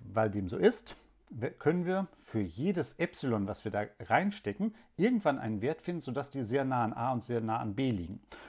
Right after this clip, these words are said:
Und dieses sehr nah, dazu nehmen wir ein neues Epsilon. Da wird auch gleich klar werden, warum wir das so wählen. Und das wählen wir als sei Epsilon Strich gleich unser Ausgangs-Epsilon durch zwei. Und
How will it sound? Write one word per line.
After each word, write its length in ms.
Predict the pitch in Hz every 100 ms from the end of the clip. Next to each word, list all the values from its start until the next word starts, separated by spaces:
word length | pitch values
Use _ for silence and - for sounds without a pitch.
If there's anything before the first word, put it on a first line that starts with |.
| -
Und 160 | 123 110
dieses 160 | 107
sehr 140 | - 110
nah, 340 | 113 156 240
dazu 400 | 208 131 160 -
nehmen 180 | 127 127
wir 80 | -
ein 200 | 190 233
neues 360 | 247 120 -
Epsilon. 580 | - - - 113 - 113
Da 100 | -
wird 80 | 120
auch 120 | 117
gleich 220 | 123 117
klar 260 | - 123 127
werden, 240 | 117 107
warum 200 | 92 120
wir 60 | 151
das 160 | 87 -
so 160 | 98
wählen. 300 | 107 135 240 - _ _ - - - _ _
Und 380 | 131 143 135 -
das 280 | - 127 -
wählen 280 | 113 151 151
wir 220 | 160 -
als 440 | 117 117 139 - - _ _ _ -
sei 140 | 101
Epsilon 420 | - - 98 92
Strich 480 | - - 175 226 -
gleich 440 | - 101 143 226 - - - -
unser 300 | 107 117 -
Ausgangs-Epsilon 960 | 185 - 214 202 196 - 175 185 196 - _
durch 320 | 98 135 -
zwei. 280 | - - - - - _ _ _ _ _ _ - - - - - - _
Und 480 | - 127 131 127 -